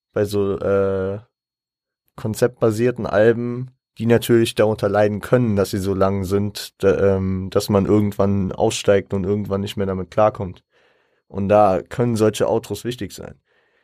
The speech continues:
Jetzt will ich auch natürlich nicht sagen, dass ein, äh, gelungenes Album ein, ein Outro braucht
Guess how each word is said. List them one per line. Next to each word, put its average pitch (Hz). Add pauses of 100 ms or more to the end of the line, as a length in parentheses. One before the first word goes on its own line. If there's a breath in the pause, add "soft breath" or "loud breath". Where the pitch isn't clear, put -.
(760)
Jetzt 98
will 123
ich 120
auch 101
natürlich 123
nicht 127
sagen, 117
dass 113
ein, 104
äh, 101
gelungenes 107
Album 113
ein, 101
ein -
Outro 95
braucht -